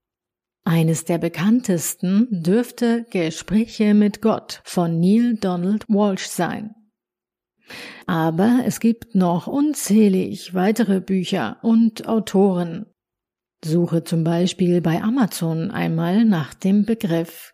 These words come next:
gechannelt. Aber stammen gechannelte Durchsagen wirklich aus der geistigen Welt? Wie lässt sich erkennen, ob Autoren oder Medien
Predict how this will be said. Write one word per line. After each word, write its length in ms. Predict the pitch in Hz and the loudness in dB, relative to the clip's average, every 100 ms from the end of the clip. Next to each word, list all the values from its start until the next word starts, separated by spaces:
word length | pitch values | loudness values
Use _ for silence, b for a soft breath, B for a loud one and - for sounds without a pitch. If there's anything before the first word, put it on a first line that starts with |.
| - | -6
gechannelt. 840 | 240 240 - 254 220 - - - _ _ _ _ _ _ _ _ - | -6 -4 2 4 4 2 -10 -20 _ _ _ _ _ _ _ _ -6
Aber 560 | 202 190 180 202 - - | -2 0 0 -2 -4 -10
stammen 580 | 208 - 190 262 285 196 | -10 -2 2 4 4 4
gechannelte 600 | 170 - 185 190 190 185 | 2 0 2 2 0 0
Durchsagen 720 | 180 180 - - 156 143 151 - | 0 0 0 -4 -4 -4 -8 -8
wirklich 680 | 151 160 311 - 175 139 156 | -6 -2 -4 -2 -6 -4 -4
aus 220 | 170 - | -6 -4
der 120 | 165 | -4
geistigen 580 | 160 - - - 160 156 | -2 -4 -8 -6 -4 -2
Welt? 400 | 156 196 233 _ _ _ _ _ _ _ B B B B | 0 0 -2 _ _ _ _ _ _ _ B B B B
Wie 260 | 170 214 302 | 2 2 2
lässt 320 | 240 214 - | -2 -2 -2
sich 200 | 185 - | -4 -2
erkennen, 680 | 170 - 185 175 185 233 247 | -6 -2 0 2 4 2 0
ob 240 | 185 185 - | -6 -4 -4
Autoren 800 | - - 180 180 175 220 240 233 | -6 0 2 4 4 4 4 2
oder 260 | 190 165 | -2 -2
Medien 800 | 165 175 185 185 202 214 226 247 | 0 2 4 4 4 4 4 2